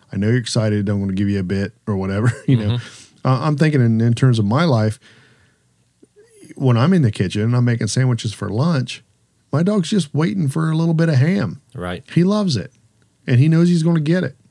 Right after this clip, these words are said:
Speaker 2: <laughs>
Speaker 1: You know, he knows every day when Dad makes a sandwich, he's gonna give him a piece of ham before he goes for work. So, I, it,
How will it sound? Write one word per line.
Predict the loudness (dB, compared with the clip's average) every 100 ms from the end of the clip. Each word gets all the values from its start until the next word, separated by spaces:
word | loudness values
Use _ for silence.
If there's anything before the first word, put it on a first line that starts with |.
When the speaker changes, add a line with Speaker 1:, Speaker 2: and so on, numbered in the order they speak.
| -20
Speaker 2:
<laughs> | -20 -20 -20 -10 -8 -2
Speaker 1:
You | 2
know, | 4 4
he | 4
knows | 4 4 4
every | 2 2
day | 4 4 2
when | 2 0
Dad | 0 2
makes | 2 2
a | 0
sandwich, | 0 2 2 2 0
he's | 0 2
gonna | 2 2
give | 2 2
him | 0
a | 2
piece | 0 2
of | 2
ham | 2 0
before | 0 0 0
he | 2
goes | 0
for | -2 -6
work. | -4 -6 -8 -16 -20 _ _ _ _ _ _ _
So, | -2 2 2 -2 -10 -20 -20 _ -20 -20 _ -6
I, | -6 -8 -14
it, | -14